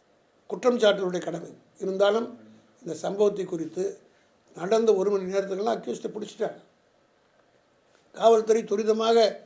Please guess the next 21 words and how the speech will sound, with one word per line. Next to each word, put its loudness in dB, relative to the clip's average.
காக்னிசன்ஸ் 0
எடுத்த -6
உடனே -2
யார் 2
என்று -6
பிடித்து -12
நடவடிக்கை -2
எடுத்துட்டாங்க. -14
இப்பொழுது 0
இன்வெஸ்டிகேஷன் -2
போயிட்டுருக்கு. 0
இதை 2
திசை 0
திருப்புகிற -2
வகையில் -6
இவ்வளவு 8
பேசுகிற 4
எடப்பாடி, -2
பொள்ளாச்சியிலே 4
இருநூறுக்கு 2
மேற்பட்ட 0